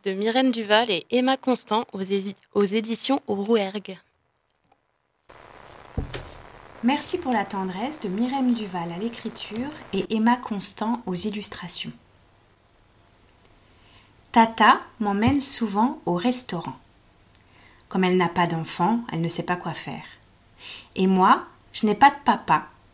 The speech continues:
Speaker 2: donc c'est logique. C'est pour l'équilibre du monde.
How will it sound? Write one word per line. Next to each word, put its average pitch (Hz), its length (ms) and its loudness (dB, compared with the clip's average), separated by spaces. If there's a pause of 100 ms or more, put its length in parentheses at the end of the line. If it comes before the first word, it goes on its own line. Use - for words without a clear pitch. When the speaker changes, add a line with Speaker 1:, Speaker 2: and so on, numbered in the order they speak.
(100)
Speaker 2:
donc 180 280 -2
c'est 185 160 -2
logique. 175 580 -4 (640)
C'est 240 200 4
pour 208 160 -4
l'équilibre 185 560 0
du 185 140 0
monde. 226 340 4